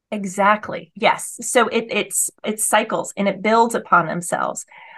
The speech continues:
Um, so then they feel more guilty and then, and then they feel like they can't share those feelings.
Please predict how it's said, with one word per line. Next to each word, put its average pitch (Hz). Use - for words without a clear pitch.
Um, 190
so 196
then 214
they 208
feel 214
more 208
guilty 240
and 202
then, 202
and 214
then 233
they 226
feel 262
like 247
they 202
can't 196
share 226
those 175
feelings. -